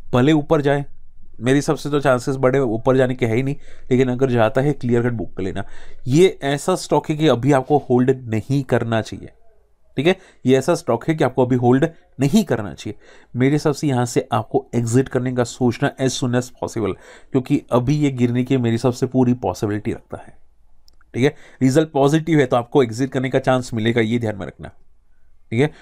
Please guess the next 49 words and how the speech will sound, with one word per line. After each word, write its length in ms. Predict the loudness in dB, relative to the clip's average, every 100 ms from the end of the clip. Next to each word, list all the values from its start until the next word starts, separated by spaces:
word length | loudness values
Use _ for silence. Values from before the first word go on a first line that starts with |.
| 0
और 120 | 0
गिरेगा, 360 | 2 4 6 6
फाड़ू 300 | 4 4 4
गिरेगा, 260 | 2 2 0
ट्राइडेंट 420 | 2 2 2 0
गिरा 180 | 0 0
था 120 | 2
ना, 140 | -2 -4 -6
अगर 200 | -2 -2
नहीं 220 | 0 0
विश्वास 300 | 0 2 0
है 60 | 0
ट्राइडेंट 340 | 2 2 2
देख 160 | 0 -2
लेना 200 | -2 -4
वैसा। 340 | -2 0 0 -2 _ -20 -20 _ -20 -20 -20 -20 _ _ -20 -20 _ _ _ -20 -18 -14
ओके, 240 | -6 -2 -2 -4 -20 _ _ _ -20 -20 0
देखो 160 | 2 2
मेरा 180 | 2 2
गिरने 320 | 2 0 0
में, 180 | 0 0
मतलब 260 | 0 0 -2 -10 -18
स्टॉक्स 480 | -6 2 2 2 0
जो 100 | 0
गिरते 320 | 2 2 2
हैं 80 | 2
ना, 60 | 0
उसको 240 | 0 0
पकड़ने 340 | 0 0 0
में 80 | 0
मेरा 180 | 0 -2
ट्रैक 280 | 0 -2 0
रिकॉर्ड 240 | 0 -2
स्ट्रॉन्ग 300 | -2 -6 -4
है, 80 | -8 -14 -20 -20 -10
ठीक 100 | 0
है। 60 | 2
मतलब 220 | 2 0
बोलते 280 | 4 4 4
हैं 60 | 0
ना 60 |
कि 80 | 0
गिरता 280 | -2 0 2
है 60 | 2
तो 80 |
वो 100 | 2
गिरता 300 | 0 -2 0
ही 120 | 0 0
है। 140 | -6